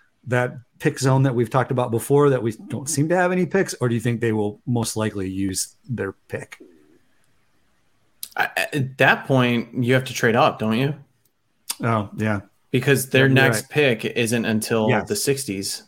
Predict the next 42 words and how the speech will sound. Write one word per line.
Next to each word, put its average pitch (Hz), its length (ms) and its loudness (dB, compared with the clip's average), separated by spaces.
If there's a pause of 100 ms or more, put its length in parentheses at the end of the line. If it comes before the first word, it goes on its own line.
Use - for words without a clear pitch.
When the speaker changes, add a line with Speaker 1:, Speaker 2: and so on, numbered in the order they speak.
Speaker 2:
No, 127 140 4
fifty. 113 320 2
Speaker 1:
Yes. 95 80 -2
Speaker 2:
I'm 127 80 0
sorry, 104 240 0
it's, - 280 -8
uh, 104 200 -2
fifty-three. - 1300 -8
Speaker 1:
Yes. - 180 -4
Speaker 2:
Yeah, 104 200 2
so - 140 -6
you 120 200 2
would 131 120 2
wanna 120 280 2
move 113 200 2
up 110 200 0
to, 113 100 -4
like, 107 260 -2
the 101 220 -2
late 104 340 -2
thirties 104 380 -2
or 95 60 -2
early 98 240 -2
forties. 98 440 -4 (680)
Speaker 1:
So - 120 0
I 131 80 6
wonder 131 320 6
if 120 100 4
they 127 120 4
take 131 220 2
that 123 140 0
fourth 127 300 -2
pick 165 180 0
they 165 140 4
just 143 240 2
got, 165 300 6
or 131 120 0
they 120 120 2
take 117 200 0
any 123 120 2
other 117 160 2
collateral, 120 680 2